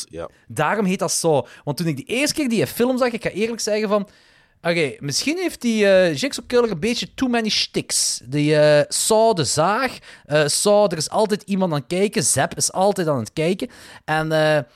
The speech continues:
Speaker 2: en dan heb je ook nog dat die Jigsaw-puzzeltjes, eh, uit de dingen zijn. Eh, misschien een beetje too many shticks, maar het komt dus origineel van echt, ja, het vo-,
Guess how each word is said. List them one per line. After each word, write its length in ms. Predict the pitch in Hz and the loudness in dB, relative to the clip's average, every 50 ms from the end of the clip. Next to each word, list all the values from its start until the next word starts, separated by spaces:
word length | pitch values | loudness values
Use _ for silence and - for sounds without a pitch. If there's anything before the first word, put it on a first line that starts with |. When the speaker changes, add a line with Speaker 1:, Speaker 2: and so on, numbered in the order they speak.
| _ _ _ - _ | _ _ _ -20 _
Speaker 2:
en 140 | - 165 180 | -4 -2 0
dan 100 | 185 190 | 0 0
heb 120 | 190 185 - | 0 0 -2
je 120 | - 165 | -4 -2
ook 160 | - 202 185 180 | -2 -2 0 0
nog 160 | 214 190 165 | -4 -4 -4
dat 140 | - 180 - | -6 -6 -4
die 100 | 170 131 | -4 -2
Jigsaw-puzzeltjes, 1040 | - - 190 185 - - 208 202 - - - 190 180 202 - - 208 190 - - | 0 -2 -2 0 0 0 2 0 0 0 -2 0 0 0 0 0 -2 0 2 2
eh, 160 | 190 185 175 | 4 4 4
uit 220 | 170 - 170 170 151 | 4 2 0 -2 -2
de 100 | 170 131 | -4 -2
dingen 260 | 110 143 147 160 156 | -2 -2 0 0 -2
zijn. 180 | 131 131 113 104 | 0 -2 -4 -2
Eh, 40 | 117 | -2
misschien 420 | 185 311 440 480 480 480 453 - 381 | -2 -2 0 0 -2 -2 0 0 0
een 40 | 392 | 0
beetje 160 | 392 339 - | 0 -4 -2
too 100 | - 330 | -4 -2
many 140 | 330 262 247 | -2 -2 -2
shticks, 280 | 240 - - 131 - - | -4 -4 -4 -4 -4 -2
maar 120 | 156 160 | -4 -4
het 80 | - - | -4 -2
komt 160 | - 226 233 | -2 -2 -2
dus 120 | 220 - - | -4 -6 -8
origineel 400 | 175 143 139 147 151 175 190 143 | -8 -8 -6 -4 -2 -2 -2 -2
van 140 | 160 160 | -4 -6
echt, 340 | 143 147 156 - - - - _ | -4 -6 -6 -6 -8 -18 -20 _
ja, 360 | - 135 131 139 139 135 120 - | -10 -8 -6 -6 -6 -6 -8 -8
het 160 | 151 139 - | -10 -10 -10
vo-, 240 | - - 139 - | -10 -12 -12 -14